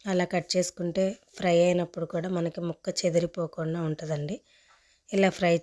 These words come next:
చేసుకుంటున్నాను. ఇవి ఫ్రై అవుతూ ఉన్నప్పుడు మిక్సీ జార్ తీసుకుని దానిలోకి ఐదారు వెల్లుల్లి రెబ్బలు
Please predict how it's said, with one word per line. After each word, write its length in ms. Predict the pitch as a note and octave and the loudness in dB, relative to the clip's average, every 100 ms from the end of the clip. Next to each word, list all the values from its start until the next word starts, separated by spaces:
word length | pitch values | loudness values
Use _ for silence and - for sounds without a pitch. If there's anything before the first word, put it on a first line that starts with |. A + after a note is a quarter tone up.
| F#3+ | 0
చేసుకుంటున్నాను. 720 | F3 - D#3+ C#3 D#3+ D#3 G3+ _ _ _ G#3 | 0 -2 -4 -4 -4 -6 -6 _ _ _ -2
ఇవి 160 | F#3+ | 0
ఫ్రై 340 | F3+ G3 E3+ E3 | 2 4 4 6
అవుతూ 300 | F3+ F3+ G3 | 4 2 0
ఉన్నప్పుడు 520 | E3+ E3 - D#3+ F#3 - _ F#3 | 2 0 -4 -6 -8 -10 _ -4
మిక్సీ 340 | F3+ - F#3+ | -2 2 4
జార్ 220 | F#3+ F#3+ - | 4 2 0
తీసుకుని 420 | E3+ - F3 F#3 | -4 -4 -4 -2
దానిలోకి 680 | E3+ E3 E3 E3+ E3+ - E3+ - _ _ _ _ _ _ _ _ - | 0 0 2 0 -2 -6 -10 -10 _ _ _ _ _ _ _ _ 0
ఐదారు 380 | F3 E3 F3 F3 | 2 4 4 6
వెల్లుల్లి 460 | E3+ E3 F3+ F#3 | 6 4 4 2
రెబ్బలు 480 | F3+ E3+ D#3 E3 | 2 0 0 -2